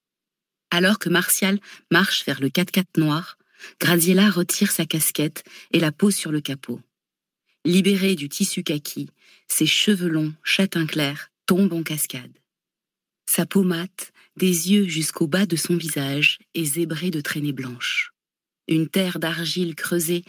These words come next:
de fins canaux de larmes. Graziella a pleuré. Sa voix grince, cynique, comme pour écarter toute pitié. « J'étais certaine que tu te débrouillerais pour parvenir jusqu'ici. »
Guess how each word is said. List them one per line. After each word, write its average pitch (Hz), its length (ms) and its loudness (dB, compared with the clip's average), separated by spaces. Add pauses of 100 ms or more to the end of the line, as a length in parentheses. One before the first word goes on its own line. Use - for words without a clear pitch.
(180)
de 165 120 0
fins 202 280 2
canaux 160 300 0
de 143 100 -4
larmes. 131 480 -8 (1400)
Graziella 151 520 2
a 139 80 2
pleuré. 120 440 -4 (720)
Sa 143 160 4
voix 151 200 2
grince, 143 600 0
cynique, - 720 2 (880)
comme 202 240 0
pour 170 200 -8
écarter 170 440 -6
toute - 220 -10
pitié. « - 380 -12 (2000)
J'étais 202 260 2
certaine 202 560 0
que 160 120 -6
tu 196 140 -6
te 190 80 -4
débrouillerais 175 580 -4
pour 165 140 -14
parvenir 156 420 -2
jusqu'ici. » 147 520 -6